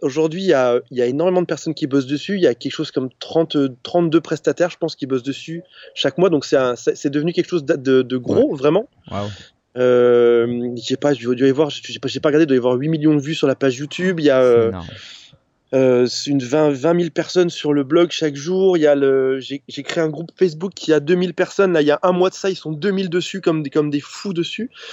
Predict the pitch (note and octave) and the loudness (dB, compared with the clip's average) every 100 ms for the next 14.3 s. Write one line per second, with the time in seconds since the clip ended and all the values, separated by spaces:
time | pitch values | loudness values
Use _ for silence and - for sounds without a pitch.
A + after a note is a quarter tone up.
0 | - - D3+ C#3 D#3+ F#3 G3 D#3 E3 F#3+ | -8 0 0 2 2 4 4 4 0 0
1 | G#3+ G#3+ - F3 D#3 F3 G#3 - - _ | 2 2 0 -4 -4 -2 -4 -4 -20 _
2 | D#3 F3+ F#3 E3+ F3+ D#3+ D#3 D3 - D#3 | 0 0 0 -2 -2 0 -2 -2 -4 -2
3 | E3+ C#3 C3 B2 C#3 B2 C3+ - - C#3 | 0 2 2 2 -2 0 -2 -4 -6 0
4 | D#3 - F3 - E3 C3 - _ _ _ | 0 0 -2 0 0 0 -6 _ _ _
5 | - - G3+ E3+ - - E3 D#3+ E3 G#3 | -6 0 2 0 -6 -8 0 2 2 0
6 | - - - - - B2+ - - - C#3 | -4 -20 -20 -18 -4 -2 -2 -6 -6 -4
7 | - D#3+ F#3 - D#3 D3 D3 E3+ D3+ B2+ | 2 4 4 2 0 0 0 -2 0 0
8 | C3 F3 D3+ C3+ C3 B2 A#2+ G3 - - | 2 2 0 -4 -4 -4 -4 -4 -6 -8
9 | D3+ - A3 - C3+ C#3 C#3+ C3 - C#3+ | -6 -2 -2 -2 -6 -8 -8 -6 -2 -2
10 | C3+ C3+ E3+ D3 C3 A2 A#2 - A2+ - | -2 -2 -2 0 -2 -2 -8 -12 -14 -10
11 | A#2+ C3+ F3 - D#3 C#3+ D#3 B3 _ _ | -4 -2 -2 -2 -2 2 2 0 _ _
12 | _ _ _ _ _ C#3+ C#3 C3+ B2+ B2+ | _ _ _ _ _ 0 4 4 2 -2
13 | B2+ _ - C3+ C3+ C3+ F#3+ G3 C3+ B2 | -4 _ -6 2 2 4 2 2 -2 -2
14 | B2 B2 | -6 -6